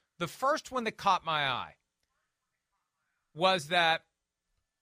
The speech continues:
they argue early in there, and their, their response is short. They argue that this was all part of a broader scheme to force Daniel Snyder out and get Jeff Bezos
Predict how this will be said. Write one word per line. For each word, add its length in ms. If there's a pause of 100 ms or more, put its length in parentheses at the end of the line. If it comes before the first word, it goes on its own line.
(220)
they 200
argue 640 (360)
early 380
in 100
there, 180
and 200
their, 140 (180)
their 140 (120)
response 440
is 60
short. 340 (920)
They 220
argue 580
that 680 (2000)
this 340
was 200
all 220
part 560
of 100
a 80
broader 460
scheme 680 (120)
to 120
force 560
Daniel 400
Snyder 540
out 340 (140)
and 240
get 260
Jeff 380
Bezos 600